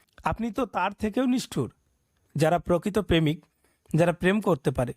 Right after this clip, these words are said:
যারা ভালোবাসার মানে বোঝে, তারা সত্যি অসাধারণভাবে ক্ষমা করতে পারে। কারণ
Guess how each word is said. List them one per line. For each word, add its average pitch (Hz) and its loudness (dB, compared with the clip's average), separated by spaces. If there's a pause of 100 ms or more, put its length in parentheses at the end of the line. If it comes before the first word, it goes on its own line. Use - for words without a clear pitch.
(640)
যারা 151 4
ভালোবাসার 160 0 (500)
মানে 151 4
বোঝে, 127 -4 (500)
তারা 214 2
সত্যি - 0
অসাধারণভাবে 165 2
ক্ষমা 165 0
করতে 127 -8
পারে। 117 -8 (840)
কারণ 175 -2